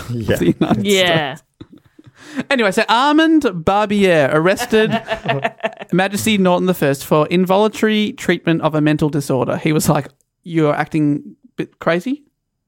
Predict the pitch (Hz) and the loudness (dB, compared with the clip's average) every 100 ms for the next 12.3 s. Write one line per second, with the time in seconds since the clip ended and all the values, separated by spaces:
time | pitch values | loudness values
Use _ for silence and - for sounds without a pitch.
0 | - 147 143 139 139 143 135 120 107 - | -2 -2 0 -4 -6 -6 -4 -4 -4 -8
1 | _ _ _ - 185 180 240 226 226 - | _ _ _ -2 -2 0 0 2 0 0
2 | 190 180 175 175 185 185 190 - 170 170 | 0 2 2 2 0 0 -2 0 0 0
3 | - 151 - - 131 107 - _ _ - | -2 -4 -2 -2 -2 -2 -6 _ _ -20
4 | _ 180 - 247 262 254 - 180 170 - | _ -4 0 0 0 -2 -2 0 0 -2
5 | 190 185 196 190 - 170 170 170 165 165 | -4 -2 -4 -4 0 2 2 0 -2 0
6 | 170 156 - 208 233 208 160 156 - 143 | 0 -2 -4 -4 -2 -2 -2 -2 -4 -4
7 | 123 123 143 214 - - 165 170 170 180 | -4 -2 -4 -4 -8 -12 -10 -2 0 0
8 | 175 165 156 147 147 127 120 - - - | -2 -4 -4 -4 -4 -4 -4 -8 -16 -20
9 | _ _ _ _ _ _ - 220 226 226 | _ _ _ _ _ _ -4 -2 0 0
10 | 208 196 190 185 190 214 - 190 180 170 | 0 0 0 2 2 0 0 -2 0 -4
11 | 165 160 160 156 156 - 185 233 180 147 | -4 0 2 2 0 0 2 2 0 0
12 | 175 285 | 0 -2